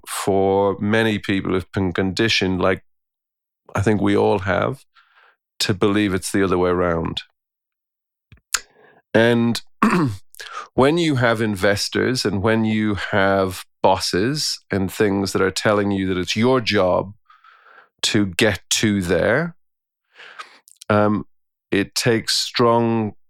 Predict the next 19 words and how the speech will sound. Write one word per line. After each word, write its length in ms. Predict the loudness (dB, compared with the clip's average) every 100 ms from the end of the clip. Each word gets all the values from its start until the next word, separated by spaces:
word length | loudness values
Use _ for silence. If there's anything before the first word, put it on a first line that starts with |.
| _ _ _ _ -6
personal 720 | 0 2 2 0 0 0 0
leadership 640 | -2 -2 -2 -4 -6 -10 _ _ _ _ _ _ _ _ _ _ _ -6
to 120 | 0
be 100 | 2
able 140 | 2
to 80 | 0
go, 320 | 0 2 2
"Yeah, 300 | 0 0 0
no, 180 | 2 2
I 80 | 2
get 260 | 0 0 2
it. 200 | -2 -6 _ _ _ _ -20 -20 _ -2
And 200 | 0 2
that 200 | 2 2
is 280 | 2 0 -2
what 140 | -2
fuels 460 | -2 -2 0 -2 -2
me. 340 | -4 -4 -6 -12 _ _ _ -2
Um, 420 | 2 2 0 -4